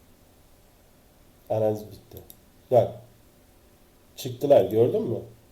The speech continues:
Analiz tasarım bittikten sonra. Şimdi burada bir W X bir var. W X iki var. Benim tek bir tane döşemem var. Bir tane ciddi diyaframım var.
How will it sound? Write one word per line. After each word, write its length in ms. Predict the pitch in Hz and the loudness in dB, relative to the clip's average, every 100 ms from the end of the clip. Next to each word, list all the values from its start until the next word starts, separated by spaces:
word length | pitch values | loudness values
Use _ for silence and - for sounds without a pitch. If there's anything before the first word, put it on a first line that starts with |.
| _ | _
Analiz 360 | 110 113 123 - | -2 0 0 -4
tasarım 400 | 120 - 113 110 | -6 -4 -4 -4
bittikten 460 | 101 - - 98 - | -10 -16 -12 -12 -12
sonra. 240 | - - - _ _ - - - - - - - - | -16 -20 -20 _ _ -20 -20 -20 -20 -20 -20 -20 -2
Şimdi 300 | 190 202 196 | 2 4 4
burada 380 | 214 180 147 147 | 6 8 8 8
bir 420 | 185 190 - 123 | 8 8 4 6
W 360 | 170 196 180 | 6 6 4
X 320 | 139 160 - - | 2 0 -4 0
bir 120 | 214 | 4
var. 320 | 151 165 240 - - _ - - | 6 6 2 -6 -20 _ -20 4
W 360 | 147 151 156 | 4 4 0
X 220 | 147 143 - | -2 -4 -6
iki 160 | 127 | 0
var. 180 | 107 98 | 2 4
Benim 320 | 131 165 170 - | 2 2 -2 -4
tek 260 | 170 165 | -4 -4
bir 80 | 165 | -2
tane 300 | 170 170 165 | 4 6 6
döşemem 420 | 127 117 101 95 | 2 0 -2 0
var. 160 | 95 98 | -2 -4
Bir 100 | 117 | 0
tane 260 | 151 143 113 | 4 4 2
ciddi 260 | 95 90 | -6 -8
diyaframım 560 | 98 190 - 95 87 85 | -4 -4 -6 -12 -12 -14
var. 220 | 87 - | -16 -18